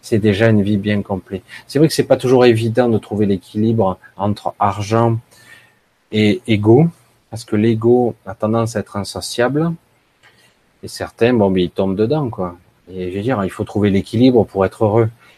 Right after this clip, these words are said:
parce qu'autrement, on se retrouve coincé à vouloir toujours plus, toujours plus, et puis finalement, au final,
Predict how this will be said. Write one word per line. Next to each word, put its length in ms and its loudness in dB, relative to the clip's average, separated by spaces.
parce 160 -6
qu'autrement, 560 2
on 60 2
se 120 -14
retrouve 460 2
coincé 580 0
à 100 4
vouloir 360 0
toujours 280 -6
plus, 300 -6
toujours 280 -6
plus, 380 -8
et 80 -8
puis 120 -14
finalement, 520 0
au 40 -2
final, 520 -8